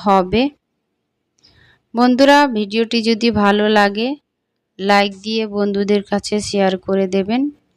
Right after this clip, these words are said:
নতুন বন্ধু হয়ে থাকলে সাবস্ক্রাইব করে রাখতে ভুলবেন না। কে কোনখান থেকে দেখছেন কমেন্ট করে জানাতে ভুলবেন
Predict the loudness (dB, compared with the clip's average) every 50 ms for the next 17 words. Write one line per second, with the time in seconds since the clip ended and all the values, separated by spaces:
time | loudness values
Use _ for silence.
0 | _ _ _ _ _ _ _ _ _ _ _ _ _ -4 -2 -2 -2 0 0 -2
1 | 0 0 0 0 0 0 0 0 0 2 2 2 0 0 0 -2 -2 -2 0 -2
2 | -2 -2 -2 -2 -4 -4 -4 -6 -6 -2 0 0 0 0 -2 -4 -8 -6 -4 -2
3 | 0 0 0 0 -2 -2 -4 -8 _ _ -8 -8 -8 -6 -6 -4 -4 -2 -2 -2
4 | -2 -2 -2 -2 -2 -4 -4 -6 -10 _ _ _ _ _ _ _ _ _ _ _
5 | _ _ _ _ _ _ _ _ _ _ _ _ _ _ _ _ _ _ _ _
6 | _ _ _ _ -2 0 2 2 0 0 0 0 0 2 2 2 2 2 0 -2
7 | -4 -4 0 0 0 0 2 2 0 0 0 -2 -4 -4 -2 0 0 0 -2 -2
8 | 0 0 0 2 2 0 0 -2 -2 0 0 0 2 0 0 0 0 2 2 0
9 | -2 -2 -4 -4 -4 -2 -2 -2 -2 -2 -2 -2 -2